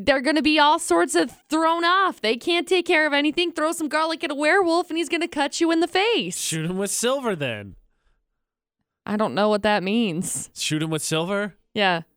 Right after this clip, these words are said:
Speaker 2: That's how you kill a werewolf.
Speaker 1: What?
Speaker 2: Yes.
Speaker 1: Oh.
Speaker 2: A J and McCall at Utah's V F X. We're in the debate at eight. Very simple.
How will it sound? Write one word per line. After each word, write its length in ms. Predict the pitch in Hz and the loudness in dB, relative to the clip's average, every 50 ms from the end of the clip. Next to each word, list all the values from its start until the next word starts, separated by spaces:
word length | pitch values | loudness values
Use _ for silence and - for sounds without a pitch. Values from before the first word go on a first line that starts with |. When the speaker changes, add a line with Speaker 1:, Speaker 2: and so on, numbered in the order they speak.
| _ _ | _ _
Speaker 2:
That's 200 | - 117 117 - | -14 -12 -12 -8
how 80 | - 127 | -6 -6
you 160 | 123 123 120 | -6 -6 -6
kill 220 | 113 131 139 135 | -8 -6 -4 -4
a 60 | 135 139 | -4 -4
werewolf. 640 | 139 160 165 160 139 117 104 98 92 - - - - | -4 -4 -4 -4 -4 -6 -6 -8 -12 -14 -18 -6 2
Speaker 1:
What? 500 | 226 339 427 - 719 - - - - - - | 6 6 6 6 4 2 -2 -6 -10 -8 -4
Speaker 2:
Yes. 540 | 165 202 220 220 190 - - - - - - _ | -2 0 0 0 -2 -2 -4 -6 -6 -8 -8 _
Speaker 1:
Oh. 360 | - - 453 403 254 196 - - _ _ _ _ _ _ _ _ _ _ _ _ _ _ _ - | 2 4 4 4 4 2 0 -4 _ _ _ _ _ _ _ _ _ _ _ _ _ _ _ 0
Speaker 2:
A 160 | 247 240 254 | 2 2 2
J 200 | 185 202 233 226 | 4 2 2 2
and 80 | 208 | 2
McCall 320 | 196 180 - 202 196 190 180 | 0 2 2 2 4 2 2
at 60 | 160 | 0
Utah's 440 | 160 170 - 190 175 170 160 156 143 | -4 -4 0 0 2 2 0 -2 -4
V 320 | 139 143 170 175 190 190 - | -4 -4 -4 -4 -4 -2 0
F 300 | 165 165 165 160 - 165 | 0 2 0 0 0 0
X. 220 | 160 160 - - | 0 0 -2 -2
We're 160 | 151 165 170 | -4 -2 -2
in 200 | 160 165 165 165 | -2 -2 -2 -2
the 80 | 151 156 | -2 -2
debate 340 | 147 143 127 151 147 160 151 | -2 -2 0 0 0 0 0
at 100 | 151 139 | -2 -2
eight. 180 | 139 135 139 131 | -2 -2 -2 -2
Very 260 | 120 143 156 170 175 | -2 0 0 0 0
simple. 580 | 160 - - 156 143 - - 127 123 120 - | -2 -4 -4 -4 -4 -2 -2 -4 -2 -4 -6